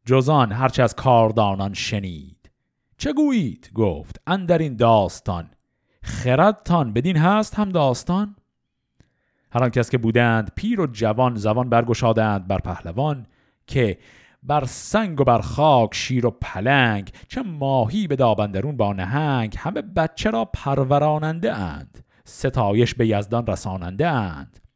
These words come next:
تا پیمان نیکی دهش بشکنی، چنان بیگنه بچه را بفگنی. به یزدان کنون سوی پوزش گرای،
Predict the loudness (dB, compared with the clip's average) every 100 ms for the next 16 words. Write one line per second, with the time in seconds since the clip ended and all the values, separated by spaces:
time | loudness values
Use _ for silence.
0 | _ -12 -6 -2 0 -2 -2 -2 0 -2
1 | -4 -6 -8 -4 0 0 -2 -6 -6 -4
2 | -4 -4 -8 -14 _ _ _ _ -4 -2
3 | 0 -2 -10 -20 -6 -2 0 2 2 0
4 | 0 0 0 0 2 0 2 0 0 -4
5 | -6 -8 -18 _ _ _ _ _ _ -2
6 | 0 2 2 2 2 2 2 0 0 2
7 | 2 2 0 2 2 2 4 4 2 0